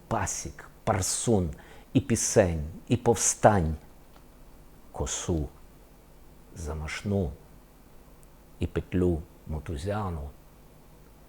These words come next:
і блискітку кулю. Зустрічайте, герої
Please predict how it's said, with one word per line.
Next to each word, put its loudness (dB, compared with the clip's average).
і -4
блискітку 2
кулю. -2
Зустрічайте, 2
герої -2